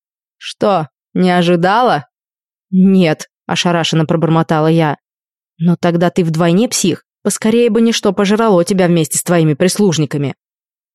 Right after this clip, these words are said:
«Я что, похож на того, кто будет тут сидеть в ожидании ничто?»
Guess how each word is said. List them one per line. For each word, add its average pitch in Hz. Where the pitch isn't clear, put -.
«Я -
что, 202
похож 196
на 202
того, 196
кто 196
будет 196
тут 202
сидеть 208
в 190
ожидании 196
ничто?» 202